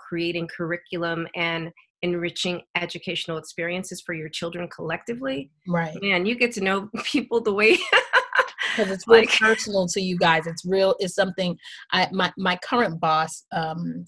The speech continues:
Speaker 2: has, and him and his wife has homeschooled. I think they're up to baby kid number five.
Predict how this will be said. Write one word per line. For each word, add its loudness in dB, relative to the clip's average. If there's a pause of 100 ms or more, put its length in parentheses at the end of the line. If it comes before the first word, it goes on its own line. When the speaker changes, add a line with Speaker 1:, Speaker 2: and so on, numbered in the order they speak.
Speaker 2:
has, -4 (220)
and -4
him -2
and 0
his -6
wife -4 (440)
has -4
homeschooled. -2 (420)
I -14
think 0
they're 0
up -4
to -2
baby -2
kid 2
number -2
five. 0